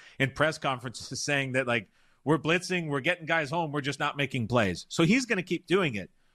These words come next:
Bryce Young has had just a ridiculous set of opponents that he's faced in the preseason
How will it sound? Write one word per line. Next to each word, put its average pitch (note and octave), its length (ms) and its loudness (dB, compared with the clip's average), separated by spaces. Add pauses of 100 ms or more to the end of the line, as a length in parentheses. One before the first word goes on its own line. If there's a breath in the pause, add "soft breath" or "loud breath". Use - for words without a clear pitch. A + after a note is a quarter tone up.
(240)
Bryce B3 300 -2
Young F3+ 280 0
has C#3+ 140 -2
had C3+ 380 -2
just C3+ 240 -6
a B2 60 -4
ridiculous D#3 720 0
set C#3+ 280 2
of A#2+ 100 -8
opponents A#2+ 540 -4
that A2 140 -2
he's A#2 220 2
faced A#2 340 2
in G2 80 -10
the F#2 60 -10
preseason C#3+ 760 0